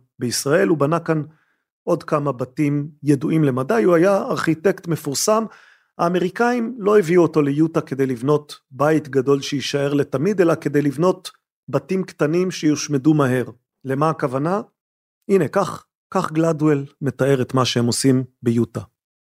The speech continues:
הם בנו עשרים וארבעה בתי מגורים יפניים, שנים עשר מתחמים שבכל אחד מהם שתי יחידות.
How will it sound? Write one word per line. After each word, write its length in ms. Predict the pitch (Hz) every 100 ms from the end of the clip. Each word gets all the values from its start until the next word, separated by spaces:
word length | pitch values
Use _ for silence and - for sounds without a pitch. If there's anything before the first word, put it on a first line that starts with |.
| _ _ _ _ _ _ _ _ _ _ _
הם 140 | - 175
בנו 220 | 226 269
עשרים 320 | 233 - 233 214
וארבעה 440 | 175 135 139 165
בתי 320 | 156 135 160
מגורים 380 | 170 143 143 160
יפניים, 640 | 143 131 - 127 120 101 92 _ _ _ _ _ _ _ _ _
שנים 360 | - 156 202
עשר 240 | 202 - 175
מתחמים 720 | 143 - 131 135 180 190 190 -
שבכל 520 | - 131 143 170 175
אחד 280 | - 165 156
מהם 300 | 165 170 160
שתי 280 | - -
יחידות. 720 | 175 160 - 123 123 - -